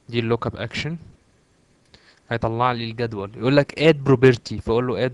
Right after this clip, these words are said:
property، اقول له linear اللي هي الدور لين، فاقول له دلوقتي لما يكون الدور خمسة وأربعين دوت هنسميه دور، اسف، دور خمسة وأربعين. تمام.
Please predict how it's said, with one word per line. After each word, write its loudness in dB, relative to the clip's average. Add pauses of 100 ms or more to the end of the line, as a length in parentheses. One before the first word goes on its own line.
property، -4 (380)
اقول 2
له -2
linear -4
اللي -6
هي -4
الدور -6
لين، -6 (880)
فاقول 2
له 0
دلوقتي -2
لما -6
يكون -6
الدور -4
خمسة -6
وأربعين -4
دوت -6 (140)
هنسميه -10
دور، 0 (1120)
اسف، -10
دور -4 (640)
خمسة -4
وأربعين. -2 (1200)
تمام. -4